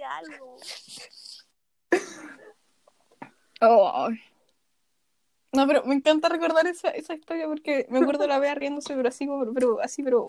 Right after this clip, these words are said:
Speaker 2: mm, oh, weón, la wea era chistosa.
Speaker 1: Oh, weón. Yo una vez
Speaker 2: Ay.
Speaker 1: fui a comprar un álbum, creo que era el Take Me Home,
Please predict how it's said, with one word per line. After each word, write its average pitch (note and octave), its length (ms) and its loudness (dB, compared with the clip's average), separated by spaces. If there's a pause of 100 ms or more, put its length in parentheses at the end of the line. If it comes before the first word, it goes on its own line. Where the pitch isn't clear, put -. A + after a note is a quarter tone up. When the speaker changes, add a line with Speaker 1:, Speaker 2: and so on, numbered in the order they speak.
Speaker 2:
mm, A3+ 180 -6 (800)
oh, C3+ 180 -2
weón, E3+ 260 -8
la F3 80 -2
wea F3 180 -2
era - 100 -6
chistosa. - 580 -8
Speaker 1:
Oh, A3 100 -8
weón. - 180 -16 (1200)
Yo A3+ 280 6
una B3+ 220 4
vez A#3+ 300 4 (260)
Speaker 2:
Ay. A#3 80 -8
Speaker 1:
fui B3+ 140 2
a B3 80 0
comprar A#3+ 440 -6
un A#3+ 120 -6
álbum, C4 420 -6 (680)
creo B3+ 300 0
que C4 100 -8
era B3+ 200 -6
el A#3+ 380 -8 (160)
Take B3 180 -4
Me C4+ 200 -8
Home, A3 220 -8